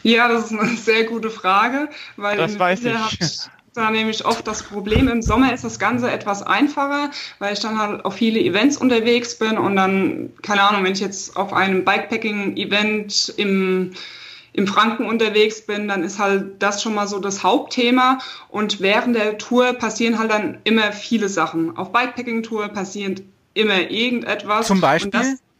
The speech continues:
Speaker 1: ähm, zum Beispiel, ähm,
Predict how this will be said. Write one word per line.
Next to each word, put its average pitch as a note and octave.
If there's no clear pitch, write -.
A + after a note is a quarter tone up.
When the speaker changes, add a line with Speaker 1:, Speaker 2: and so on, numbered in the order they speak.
Speaker 1:
ähm, G#3+
zum A3+
Beispiel, A#3
ähm, A3